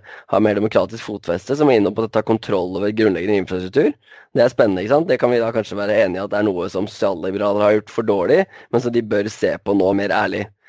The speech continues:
Men så sier du, ikke sant, så trenger vi motmakt, og dere skriver hele tiden i deres innlegg at, eh, i liberalismen så er det ikke noen rom for, på en måte,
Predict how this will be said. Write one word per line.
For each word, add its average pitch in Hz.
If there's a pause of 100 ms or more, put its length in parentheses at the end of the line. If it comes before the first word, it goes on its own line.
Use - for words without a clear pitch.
(220)
Men 135
så 151
sier 120
du, 113
ikke 127
sant, 143
så 139
trenger 113
vi 135
motmakt, 127
og 139
dere 147
skriver 151
hele 123
tiden 107
i 135
deres 127
innlegg 101
at, 107
eh, 143 (460)
i 143
liberalismen 123
så 113
er 107
det 107
ikke 120
noen 139 (320)
rom 120
for, 120
på 123
en 135 (100)
måte, 117